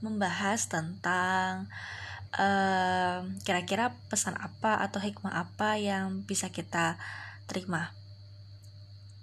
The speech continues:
Jadi aku menganggap ini sebagai pesan analogis dan itu bisa kita pakai tidak untuk, eh, sekarang saja, tidak hanya untuk sekarang tapi untuk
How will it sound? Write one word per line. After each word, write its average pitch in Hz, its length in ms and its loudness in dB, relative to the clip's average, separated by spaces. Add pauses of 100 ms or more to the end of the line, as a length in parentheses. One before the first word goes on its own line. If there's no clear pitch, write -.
Jadi 240 480 2
aku 254 640 4
menganggap 185 880 2
ini 190 640 2
sebagai 165 800 0 (680)
pesan 202 720 2
analogis 180 960 2 (340)
dan 175 160 -2
itu 220 240 -4
bisa 202 160 0
kita 175 240 -4
pakai 202 680 2
tidak 190 260 -2
untuk, 190 320 -4 (800)
eh, 190 400 4
sekarang 190 600 0 (160)
saja, 180 580 2 (160)
tidak 190 220 2
hanya 185 180 0
untuk 180 80 -4
sekarang 190 480 0
tapi 202 400 -4
untuk 202 540 -4